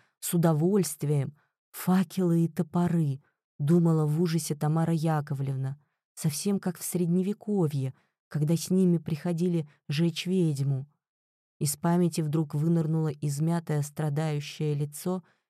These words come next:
всеми старательно забытого Кожебаткина. А ведь тогда так же было. Вломились ночью, толпой, обыкновенные люди,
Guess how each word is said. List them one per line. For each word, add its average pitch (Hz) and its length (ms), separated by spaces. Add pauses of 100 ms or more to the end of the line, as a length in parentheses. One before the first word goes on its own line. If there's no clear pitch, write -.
всеми 170 340
старательно 165 720
забытого 160 560
Кожебаткина. 151 1040 (480)
А 147 100
ведь 160 220
тогда 165 320
так 165 340
же 147 160
было. 143 500 (420)
Вломились 165 600
ночью, 156 600 (380)
толпой, 156 720 (360)
обыкновенные 185 800
люди, 208 480